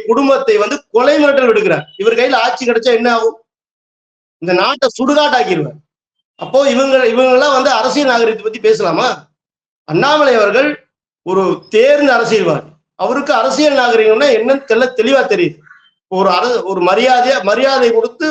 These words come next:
ஒரு அழைக்கக்கூடிய இடத்துல அந்த மரியாதையை காப்பாற்று விதமாக அவர் போய்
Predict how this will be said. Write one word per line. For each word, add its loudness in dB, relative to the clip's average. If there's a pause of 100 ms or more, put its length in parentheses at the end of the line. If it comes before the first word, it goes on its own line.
ஒரு 4
அழைக்கக்கூடிய -2
இடத்துல -2 (580)
அந்த -4
மரியாதையை 0
காப்பாற்று 0
விதமாக 2
அவர் 0
போய் 2